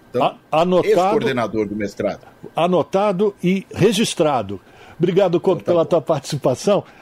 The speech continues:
Speaker 2: A gente vai falar sobre o cenário político aqui no Brasil, depois da diplomação de Lula e Alckmin. Ontem eles, eh, participaram do evento de encerramento do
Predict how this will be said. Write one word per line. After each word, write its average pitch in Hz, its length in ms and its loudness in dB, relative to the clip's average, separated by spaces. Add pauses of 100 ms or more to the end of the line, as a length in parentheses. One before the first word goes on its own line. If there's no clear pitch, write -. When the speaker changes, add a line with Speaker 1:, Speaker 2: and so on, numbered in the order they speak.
Speaker 2:
A 190 80 0
gente 185 180 -4
vai 196 120 0
falar 180 260 0
sobre 190 240 0
o 185 40 -2
cenário 175 440 0
político 156 800 0
aqui 127 200 -4
no 131 140 -2
Brasil, 151 420 0 (320)
depois 139 300 0
da 131 80 2
diplomação 117 720 -2 (420)
de 104 540 0
Lula 117 460 2 (100)
e 120 400 0
Alckmin. 151 460 -2 (340)
Ontem 208 580 -2 (320)
eles, 165 680 0
eh, 147 380 0
participaram 180 800 -2
do 143 460 0
evento 143 360 -2
de 165 80 -2
encerramento 165 720 -2
do 147 340 -2